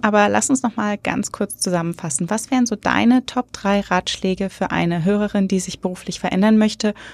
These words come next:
oder die vielleicht nach Uni oder Ausbildung auf der Suche nach der ersten Festanstellung ist?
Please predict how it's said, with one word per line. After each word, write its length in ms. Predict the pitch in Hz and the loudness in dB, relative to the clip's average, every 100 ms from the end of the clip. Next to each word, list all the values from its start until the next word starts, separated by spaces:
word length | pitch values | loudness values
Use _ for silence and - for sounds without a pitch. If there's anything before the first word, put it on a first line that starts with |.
| - _ | -20 _
oder 260 | 202 214 226 | 0 4 2
die 100 | 214 | 2
vielleicht 600 | - 196 180 180 - - | -4 -4 -2 -4 -6 -6
nach 220 | 170 170 | -4 -4
Uni 440 | - 233 226 220 214 | 2 4 6 2 0
oder 220 | - - | -2 -2
Ausbildung 500 | 185 - - 175 175 | -4 -4 -2 -4 -4
auf 120 | - | -6
der 120 | - | -4
Suche 300 | 180 180 - | -4 -4 -4
nach 180 | 180 180 | -6 -6
der 140 | - 190 | -6 -6
ersten 400 | 170 - - 170 | -6 -6 -6 -6
Festanstellung 840 | - 160 - - - - - - | -4 -4 -4 -6 -4 -6 -8 -8
ist? 280 | - - - | -10 -12 -16